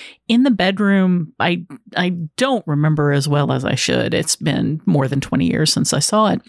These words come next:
But I remember at the time just thinking, "I'm, I'm too young to relate to these characters and their experience that they're having as, like,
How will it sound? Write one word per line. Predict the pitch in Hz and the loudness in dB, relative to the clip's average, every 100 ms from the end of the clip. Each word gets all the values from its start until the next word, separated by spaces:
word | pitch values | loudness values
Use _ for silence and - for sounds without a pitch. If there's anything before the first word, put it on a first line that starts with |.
| - - | -16 -6
But | 202 | -2
I | |
remember | 202 214 269 311 285 | 0 0 -2 -2 -2
at | 180 - | -4 -6
the | |
time | 180 - 196 196 | -8 0 2 2
just | 170 165 - - | 2 0 -2 -8
thinking, | - 196 202 214 170 196 185 175 170 - - - - - - _ _ | -12 -4 -2 -2 0 2 2 2 -2 -6 -20 -20 -20 -20 -20 _ _
"I'm, | 165 196 190 170 _ - | -2 0 2 0 _ -2
I'm | 185 185 | 0 2
too | - - 247 | -2 0 2
young | 233 180 175 190 | 4 4 4 4
to | - 160 | 2 -2
relate | 143 147 139 139 151 - | 0 0 0 0 -2 -2
to | - 170 165 165 165 170 | 0 2 4 4 2 0
these | - 160 156 - | -2 2 2 0
characters | - 165 165 156 - 156 151 147 143 - - | -4 0 0 0 0 2 4 2 2 -2 -2
and | 156 156 | 0 2
their | 151 | 0
experience | 151 147 - - 147 151 156 147 139 - | -2 -2 -2 -2 0 2 2 2 0 -2
that | 143 | -2
they're | 139 | -2
having | 139 147 143 - - - - | -2 0 0 0 -2 -2 -2
as, | 151 135 | -2 0
like, | 131 - - | -2 -4 -12